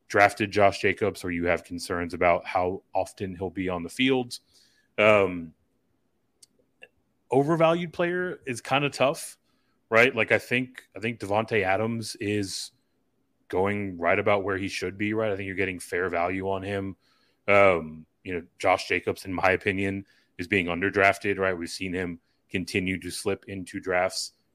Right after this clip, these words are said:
uh, slip down draft boards, I should say, despite being one of the few running backs in today's N F L that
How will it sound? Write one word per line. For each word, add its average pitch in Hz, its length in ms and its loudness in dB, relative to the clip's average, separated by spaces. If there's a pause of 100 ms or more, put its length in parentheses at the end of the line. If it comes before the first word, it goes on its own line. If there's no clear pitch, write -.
uh, 92 100 -2
slip 90 240 -6
down 95 260 2
draft 90 280 0
boards, 90 240 -2
I 87 60 -2
should 90 200 -14
say, 90 320 0
despite 87 520 -4
being 90 380 -6 (720)
one 87 380 0
of 101 320 2
the 101 120 4
few 101 360 -2
running 104 320 -2
backs 110 320 2
in 110 80 -10
today's 107 340 0
N 110 100 0
F 110 160 -4
L 117 240 2
that 110 240 -2